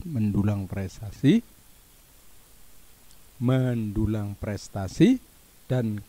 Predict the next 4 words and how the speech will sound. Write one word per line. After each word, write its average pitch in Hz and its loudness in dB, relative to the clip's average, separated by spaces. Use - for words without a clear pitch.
kesuksesan 107 -2
melebihi 117 2
orang-orang 113 -2
yang 139 2